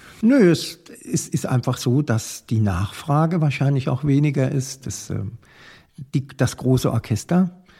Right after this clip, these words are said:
wenn sie Anfragen haben und, ähm, das große Orchester im Prinzip den Preis nennen, dann sagen viele, „Ja, aber sieben Mann, oder können Sie nicht mit zehn kommen oder fünfzehn?“ Und das ist, äh, die Frage, ob man das will. Und meins war immer die große Besetzung. Ich hab ja mal,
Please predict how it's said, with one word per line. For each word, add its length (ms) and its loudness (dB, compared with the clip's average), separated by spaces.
wenn 160 2
sie 380 0
Anfragen 600 2
haben 300 4
und, 280 -2
ähm, 500 -2
das 200 -4
große 280 0
Orchester 580 -2
im 140 0
Prinzip 380 -4
den 120 2
Preis 380 -2
nennen, 380 4
dann 360 2
sagen 280 2
viele, 220 0
„Ja, 120 4
aber 200 2
sieben 300 2
Mann, 320 4
oder 180 0
können 220 0
Sie 100 2
nicht 200 2
mit 140 -2
zehn 260 4
kommen 320 4
oder 180 2
fünfzehn?“ 520 0
Und 120 -2
das 140 0
ist, 140 -2
äh, 180 0
die 100 -2
Frage, 340 -2
ob 120 -2
man 100 0
das 160 2
will. 280 4
Und 240 -2
meins 560 4
war 200 2
immer 220 4
die 100 0
große 380 2
Besetzung. 460 0
Ich 160 -2
hab 200 2
ja 100 6
mal, 380 6